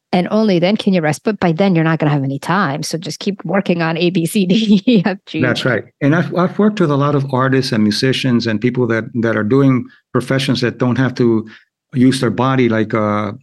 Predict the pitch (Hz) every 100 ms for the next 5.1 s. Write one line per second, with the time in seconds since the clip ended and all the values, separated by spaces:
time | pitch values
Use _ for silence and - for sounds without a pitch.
0 | - 110 104 98 135 127 113 131 139 135
1 | 131 120 110 101 - 131 131 131 135 131
2 | 107 107 104 - 123 - - - _ 143
3 | 147 147 - - - 127 165 165 185 190
4 | 170 139 - - 165 180 165 - 113 107
5 | -